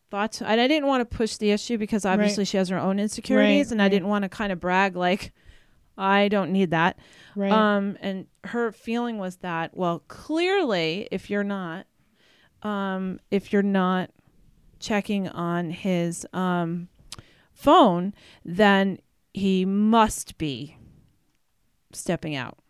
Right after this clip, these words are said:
Speaker 2: Right.
Speaker 1: That was her assumption.
Speaker 2: Yeah.
Speaker 1: And I thought,
Speaker 2: <laughs>
Speaker 1: yeah.
Speaker 2: Chris is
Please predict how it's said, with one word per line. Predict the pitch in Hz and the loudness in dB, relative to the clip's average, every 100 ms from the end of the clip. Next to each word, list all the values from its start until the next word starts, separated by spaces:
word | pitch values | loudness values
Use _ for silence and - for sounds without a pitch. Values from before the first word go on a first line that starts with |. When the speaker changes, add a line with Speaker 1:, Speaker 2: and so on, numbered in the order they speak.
| _ _ _ - | _ _ _ -4
Speaker 2:
Right. | 214 214 202 202 - | 2 2 2 -2 0
Speaker 1:
That | 190 | 0
was | 196 | -2
her | - 165 | -6 -8
assumption. | - 147 151 - - | -8 -10 -10 -12 -10
Speaker 2:
Yeah. | 196 180 175 - - - - - | -8 -6 -8 -12 -20 -20 -20 -6
Speaker 1:
And | 214 208 | -2 0
I | 190 | -2
thought, | - 185 165 - _ _ | -2 -2 -2 -4 _ _
Speaker 2:
<laughs> | _ - | _ -8
Speaker 1:
yeah. | 233 240 240 240 | -2 2 2 2
Speaker 2:
Chris | 381 403 - | 2 2 0
is | 349 - | -8 -8